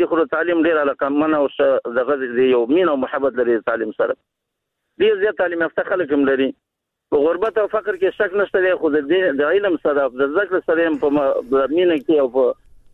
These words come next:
دې کې هم شک نشته دی. نو ډېر زیات تعلیم یافته علمي کدرونه هم لري، خلک هم لري. آ، جنکۍ او هلکان په شریکه باندې، آ، چې څه م-، ښوونځي جدا وو، خو غرض مې دا دی،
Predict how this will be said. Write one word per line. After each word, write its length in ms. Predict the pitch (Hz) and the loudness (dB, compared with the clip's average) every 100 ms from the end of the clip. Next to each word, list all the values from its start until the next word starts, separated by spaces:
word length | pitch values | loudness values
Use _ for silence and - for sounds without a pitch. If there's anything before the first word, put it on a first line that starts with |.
| _ | _
دې 80 | 185 170 | -2 0
کې 80 | 165 | -2
هم 80 | 139 | -2
شک 180 | 151 143 | -4 -2
نشته 220 | 139 147 139 | -2 0 0
دی. 80 | 147 | 0
نو 60 | 156 | 0
ډېر 160 | 196 196 208 | 0 0 -2
زیات 120 | 190 | -2
تعلیم 240 | 180 160 147 | -4 -2 -4
یافته 380 | 143 180 170 147 | -2 -2 0 0
علمي 200 | 156 160 | 0 0
کدرونه 400 | 143 143 170 160 | 0 0 0 0
هم 100 | 139 131 | 2 0
لري، 180 | 127 - | 0 0
خلک 260 | 180 160 156 | -2 -2 0
هم 100 | 139 | 0
لري. 180 | 135 131 - _ _ _ _ _ - | 0 -2 -6 _ _ _ _ _ -4
آ، 120 | 131 147 143 | -2 0 0
جنکۍ 340 | 165 175 165 220 | 0 0 2 2
او 80 | 208 196 | 2 0
هلکان 360 | 170 208 208 180 | 0 -2 -4 -4
په 120 | - | -2
شریکه 300 | 196 214 190 | 0 2 0
باندې، 280 | 175 165 156 143 _ _ _ _ _ | 0 0 0 -2 _ _ _ _ _
آ، 120 | 139 156 170 180 | -2 0 0 -2
چې 80 | 214 | -2
څه 60 | 220 208 | -2 0
م-، 180 | 202 180 | 0 -2
ښوونځي 360 | 185 214 208 254 185 | -2 -2 0 0 2
جدا 200 | 180 220 | 0 0
وو، 100 | 170 107 _ _ _ | -4 -8 _ _ _
خو 140 | - 151 151 | -6 -2 0
غرض 240 | 196 220 | 0 0
مې 100 | 208 220 | 0 0
دا 80 | |
دی، 40 | 214 | 0